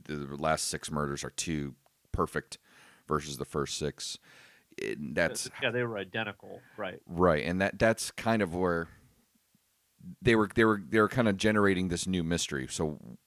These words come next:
Speaker 1: a-, about, okay, so what is, what is it we need to do to catch this woman? 'Cause how's this woman gonna slip up? Uh,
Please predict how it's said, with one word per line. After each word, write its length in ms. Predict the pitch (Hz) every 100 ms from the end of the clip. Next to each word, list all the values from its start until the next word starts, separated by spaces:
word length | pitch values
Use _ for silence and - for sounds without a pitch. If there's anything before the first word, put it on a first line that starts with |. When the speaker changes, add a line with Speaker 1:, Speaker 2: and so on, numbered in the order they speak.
| _
Speaker 1:
a-, 80 | - 85
about, 320 | 80 78 76 73
okay, 200 | - 76
so 220 | - 76 71 60
what 380 | 69 73 90 87
is, 180 | 85 -
what 200 | 87 110
is 140 | 101
it 60 | 90
we 100 | 87
need 140 | 90 71
to 60 |
do 160 | 67 76
to 60 | 69
catch 240 | 71 -
this 180 | 73 -
woman? 200 | 67 67
'Cause 180 | 69 69
how's 240 | 80 69
this 160 | 76 -
woman 180 | 69
gonna 160 | 67 65
slip 300 | - 71 69
up? 240 | 64 - - _ - - - - _ -
Uh, 300 | 76 67 62